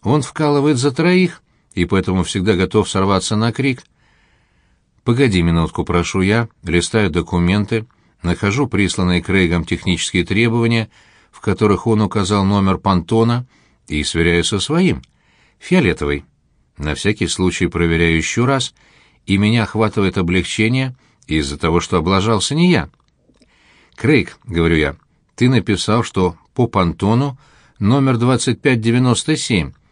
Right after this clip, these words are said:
У меня в таблице это фиолетовый». «Что ты несёшь?» — взвивается Крейг, в его голосе сквозят истерические нотки.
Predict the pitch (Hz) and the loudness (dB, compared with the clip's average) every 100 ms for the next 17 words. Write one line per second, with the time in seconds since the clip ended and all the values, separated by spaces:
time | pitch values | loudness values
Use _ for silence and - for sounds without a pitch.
0 | _ _ - 76 82 87 85 95 85 92 | _ _ -8 -2 0 0 -2 -2 0 0
1 | 87 101 113 101 139 160 165 - 78 76 | 0 -4 -4 -2 0 2 0 0 -2 -4
2 | - _ _ _ _ _ _ _ _ - | -10 _ _ _ _ _ _ _ _ -16
3 | - - 80 - 87 110 120 - 185 131 | -14 -4 -4 0 0 0 -2 0 0 0
4 | - _ _ _ _ _ 82 82 92 90 | -4 _ _ _ _ _ -6 -2 2 2
5 | 87 - 92 123 151 143 - _ _ _ | 0 -2 -4 0 0 0 -6 _ _ _
6 | 73 80 87 78 95 95 - 90 104 92 | -4 0 0 2 2 2 -2 -6 -2 -2
7 | 95 92 98 - 110 104 - - 131 139 | 0 -2 -4 -4 -2 -2 -2 -4 -2 0
8 | 170 147 - | 0 0 -6